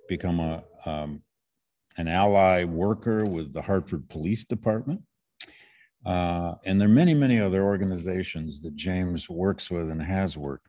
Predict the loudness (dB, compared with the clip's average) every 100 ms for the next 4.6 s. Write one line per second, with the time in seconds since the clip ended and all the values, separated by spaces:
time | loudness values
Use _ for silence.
0 | -12 -8 -6 -6 -6 -2 0 0 -2 -6
1 | _ _ _ _ _ -10 -10 -10 -10 -4
2 | -2 -2 -2 -2 -2 0 0 -2 -2 -4
3 | -2 -2 -2 -4 -6 -2 -4 -4 -6 -4
4 | -4 -4 -4 -4 -6